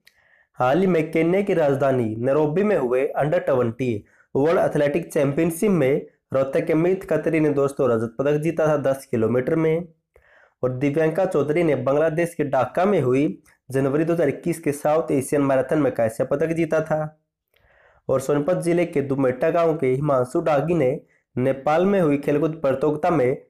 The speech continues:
चार सौ मीटर में गोल्ड मेडल जीता था। क्वेश्चन नंबर चार है,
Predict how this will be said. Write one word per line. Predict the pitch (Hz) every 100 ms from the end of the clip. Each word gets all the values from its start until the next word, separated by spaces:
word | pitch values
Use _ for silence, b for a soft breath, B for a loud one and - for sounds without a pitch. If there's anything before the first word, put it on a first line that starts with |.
| _
चार | 143
सौ | 135 147
मीटर | 143 143
में | 143 151
गोल्ड | 131 123
मेडल | 127 151
जीता | 180 180 113
था। | 104 123 117 104 117 _ _ _ _ _ _ _ _ _ _ _ _ _
क्वेश्चन | - 135 135 165
नंबर | 151 135
चार | - 143 170
है, | 165 123 143 220